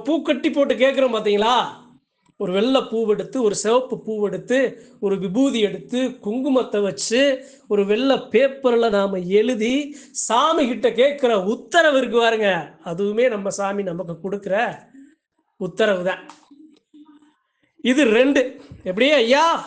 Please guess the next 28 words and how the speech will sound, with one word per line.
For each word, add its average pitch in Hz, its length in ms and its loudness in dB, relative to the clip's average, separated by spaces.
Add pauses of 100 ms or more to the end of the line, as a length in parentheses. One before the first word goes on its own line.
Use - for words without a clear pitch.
இது 202 220 -6
சரின்னா 330 460 2
எனக்கு 277 220 0
உத்தரவை 247 380 2
கொடு, 202 220 0 (160)
இல்லைன்னா 311 440 2 (460)
இல்லைன்னு 294 380 2
கொடு. 208 200 2 (180)
நீ 208 100 -2
என்ன 294 260 2
உத்தரவை 285 340 2
கொடுக்குறியோ 262 320 0
அதை 220 140 -2
பரிபூர்ணமா 254 500 0
ஏத்து, 233 200 0
அது 247 100 -2
கூடயேப்பா 247 320 0
நான் 202 180 0
நடக்கிறேனப்பா" 240 520 2 (460)
அப்படிங்கிற 196 420 -2
மாதிரி 220 320 2 (760)
நாம 214 440 0 (140)
நம்ம 208 280 -4
சாமி 220 440 0
கிட்ட 185 260 -4 (580)
இது 202 220 -2
போன்று 254 340 2 (120)
பூக்கட்டி 240 460 -2